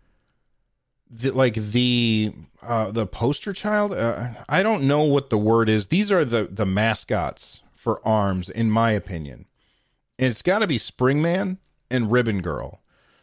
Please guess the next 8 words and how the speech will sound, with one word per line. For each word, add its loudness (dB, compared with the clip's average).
Um, 2
Springman 0
is 0
kind 2
of 4
the, 0
um, 0
the 0